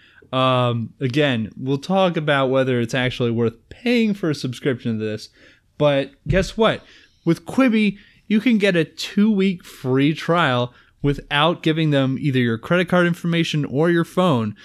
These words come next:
So not only does that mean, like, the most, one of the longer free trials you get for streaming services, and also one of the most low,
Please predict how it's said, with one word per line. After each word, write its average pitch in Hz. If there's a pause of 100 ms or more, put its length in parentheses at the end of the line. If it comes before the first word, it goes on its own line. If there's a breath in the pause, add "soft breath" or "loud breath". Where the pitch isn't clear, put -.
(160 loud breath)
So -
not 202
only 214
does 151
that 139
mean, 139
like, 120
the 139
most, 151 (1120)
one 185
of 185
the 175
longer 151
free 131
trials 120
you 120
get 113
for 117
streaming 110
services, 110 (340 soft breath)
and 135
also 143 (400 loud breath)
one 139
of 143
the 151
most 143
low, 135